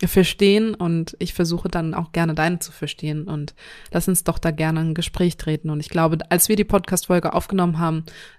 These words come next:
es war unser zweites Gespräch, was wir so richtig geführt haben. Und, ähm, danach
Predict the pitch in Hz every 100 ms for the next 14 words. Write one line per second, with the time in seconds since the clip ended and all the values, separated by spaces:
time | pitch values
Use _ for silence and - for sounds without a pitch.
0 | - - 175 165 160 - - 156 156 151
1 | - - - 156 165 - _ _ _ _
2 | _ _ _ _ _ _ _ - _ -
3 | 175 190 180 190 - 156 165 - 160 151
4 | 160 156 175 - _ _ _ _ _ 190
5 | 180 170 165 165 - 165 165 160 156 156
6 | 156 _ _ _ _ _ _ _ _ -
7 | 170 202 240 226 202 214 -